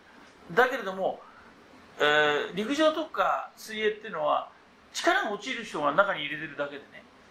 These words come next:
それで、まあ、タイムは落ちるんですけども、どこが一番か分かんなくなっちゃうんですよ、今度は。で、あれは意味があるのか。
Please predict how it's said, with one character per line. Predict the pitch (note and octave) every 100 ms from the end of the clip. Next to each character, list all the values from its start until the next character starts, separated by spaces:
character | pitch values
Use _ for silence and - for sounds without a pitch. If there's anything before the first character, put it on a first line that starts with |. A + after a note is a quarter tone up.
| - - - - - - -
そ | C4+ C#4
れ |
で、 | C#4+ C#4 B3+ - - - - -
ま | G#3
あ、 | F#3 D#3+ - -
タ | - C#4+
イ | A#3
ム |
は | E3+
落 | E3
ち |
る | G#3+
ん | F3+
で | C#3+
す |
け | -
ど | D3
も、 | E3+ D3 - - - - - - E3
ど | B3
こ | D4 A4
が | C#4
一 | F#3+
番 | G#3
か | F#3
分 | D#3
か | G3+
ん |
な | E3+
く |
な | D3+
っ |
ち | C3+
ゃ |
う |
ん | -
で |
す | C#3
よ、 |
今 | - A#2+
度 |
は。 | G#2+ - - - - -
で、 | -
あ | D#3
れ | C4
は | D4
意 | C#4+
味 | E4+
が | F3
あ | F3+
る |
の |
か。 | D#3+